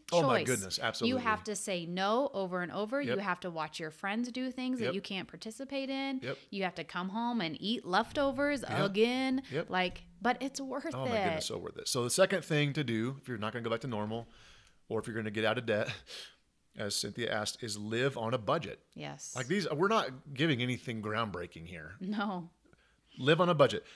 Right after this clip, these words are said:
Speaker 2: That budget needs to balance, meaning
Speaker 1: <laughs>
Speaker 2: you're not in the hole.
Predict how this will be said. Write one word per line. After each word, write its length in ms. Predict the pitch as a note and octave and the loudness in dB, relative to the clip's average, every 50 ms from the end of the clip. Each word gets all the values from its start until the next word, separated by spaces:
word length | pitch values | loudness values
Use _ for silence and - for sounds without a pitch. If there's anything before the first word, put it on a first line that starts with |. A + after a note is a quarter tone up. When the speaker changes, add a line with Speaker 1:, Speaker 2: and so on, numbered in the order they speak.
| - - | -20 -8
Speaker 2:
That 320 | - G#2+ C3 D3 - E3+ D3+ | 2 4 6 6 6 6 6
budget 360 | G#3 G3 C#3+ C#3+ D3 - - | 6 6 6 6 4 4 2
needs 380 | B2+ B2 C3 C#3+ D#3+ D3+ - - | 0 0 2 2 2 2 2 0
to 100 | - C#3+ | 0 0
balance, 680 | A#2+ A#2 C3+ C3 B2+ A2 F2+ E2 - - - - - - - | 0 2 0 0 2 0 -4 -4 -2 0 0 0 0 -2 -6
meaning 520 | C3 B2 D3 E3+ F3+ D3+ B2+ A2+ A#2 C3 B2+ - - F4+ D#4 - F#4 - - | -2 2 4 4 6 6 4 2 2 0 -2 0 0 0 2 2 0 2 2
Speaker 1:
<laughs> 460 | E4+ - - - _ _ _ _ - C3 | 0 0 -2 -6 _ _ _ _ -4 2
Speaker 2:
you're 180 | C3+ D3 C#3+ | 4 4 4
not 340 | C#3 C3+ C#3+ D3+ F3 F3+ - | 6 6 8 8 8 6 6
in 200 | F3 E3 E3 D#3 | 4 4 6 8
the 100 | D3+ C3+ | 8 8
hole. 400 | - D3 D#3 C3+ G#2+ D#2 C2+ - | 8 8 8 8 6 4 0 -4